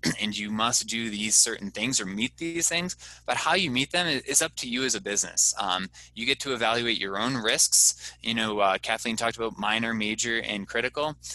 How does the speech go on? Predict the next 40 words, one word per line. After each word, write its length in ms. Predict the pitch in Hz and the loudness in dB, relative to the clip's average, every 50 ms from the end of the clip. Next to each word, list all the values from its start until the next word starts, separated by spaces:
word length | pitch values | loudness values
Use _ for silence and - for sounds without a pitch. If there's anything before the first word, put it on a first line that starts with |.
| - - - - - | -14 -16 -16 -10 -6
It's, 200 | - 127 - - | -4 -2 -2 -2
it's 240 | - 127 - - | 0 0 0 2
not 280 | 120 120 123 139 143 139 | 2 2 2 2 2 2
an 240 | 135 123 117 113 107 - | 2 0 -2 -4 -6 -4
easy 240 | 113 117 113 120 | -4 -2 -2 -2
black 340 | 113 - 117 107 110 110 - | -2 0 0 0 0 0 -2
or 80 | 113 107 | -4 -2
white, 320 | 107 107 107 104 98 98 - - | 0 0 0 0 -2 -4 -6 -4
um, 500 | 113 107 98 92 92 90 90 90 95 - - | -4 -2 0 0 0 -2 -2 -4 -8 -10 -8
kind 200 | - 117 113 101 | -6 -4 -2 -2
of 220 | 98 95 95 - - - - | -2 -2 -4 -8 -16 -12 -6
determination 920 | - 110 101 - - - - - 117 110 104 98 101 135 143 - - 101 95 | -6 -6 -6 -4 -4 -4 -2 -2 -2 -2 -2 -2 0 0 2 0 0 -2 -4
there. 160 | 87 85 87 | -6 -6 -6
You 180 | 92 101 104 | -6 -6 -4
need 140 | 107 110 117 | -4 -2 0
to 40 | 131 | 0
sit 220 | - - 127 117 | 0 0 0 0
down 400 | - 113 110 113 117 117 113 110 - - - - - - - | -2 0 0 2 2 0 0 -2 -6 -10 -14 -16 -16 -10 -6
and 180 | 107 113 107 107 | -4 -4 -2 -2
look 220 | 110 120 - - | -2 -2 0 0
at 120 | 135 131 127 | 0 0 0
it 120 | 117 - | 0 -2
from, 380 | - - 117 110 110 110 104 98 | -2 -2 0 0 0 0 -2 -4
you 80 | 104 | -4
know, 80 | 107 107 | -4 -4
the 100 | 101 101 | -6 -4
voice 260 | 98 104 110 113 - | -4 0 2 2 2
of 60 | - | 2
the 80 | - - | 0 -2
customer. 400 | - - 131 - - - 113 101 | -2 0 0 0 0 -2 -2 -4
What's 180 | 95 - - | -4 -6 -8
the 120 | - 113 104 | -6 -6 -4
risks 260 | 107 113 - - - | 0 0 0 0 0
of 80 | 120 117 | -2 -6
the 80 | 120 | -6
consumer? 500 | 123 117 113 - - 131 135 131 113 98 | -4 0 2 2 2 2 0 -2 -4 -4
What's 240 | 95 98 101 - - | -4 -4 -4 -2 -2
our 120 | 104 110 | -2 -2
business 500 | 113 107 117 120 - - 120 110 - - | -2 -2 0 0 2 2 2 2 0 0
risk? 320 | - 95 87 87 - - | 0 0 0 0 0 0